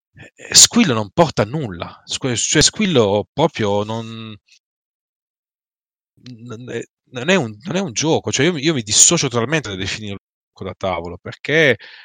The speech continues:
eh, in un momento attuale in cui i diritti delle donne sono una tematica molto, eh, diciamo, molto delicata, un gioco come Squillo proprio non, non rientra in questo,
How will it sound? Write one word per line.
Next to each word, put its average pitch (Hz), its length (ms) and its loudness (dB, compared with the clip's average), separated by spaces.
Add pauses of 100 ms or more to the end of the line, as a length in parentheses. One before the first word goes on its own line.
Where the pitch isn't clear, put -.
(140)
eh, - 180 -18 (380)
in 123 100 0
un 131 60 4
momento 147 520 10 (400)
attuale 120 640 8
in 101 100 -4
cui 110 160 -2
i - 20 0
diritti 120 280 0
delle 104 160 6
donne 110 560 8 (240)
sono 110 460 4
una 107 200 4
tematica 110 500 6
molto, 104 680 4
eh, 95 760 0
diciamo, 101 280 2
molto 127 240 4
delicata, 101 880 6 (840)
un 143 80 -12
gioco 160 240 6
come 127 180 4
Squillo 110 500 4
proprio - 280 0
non, 123 460 -6
non 143 140 2
rientra 135 600 4
in 98 80 -4
questo, 95 540 0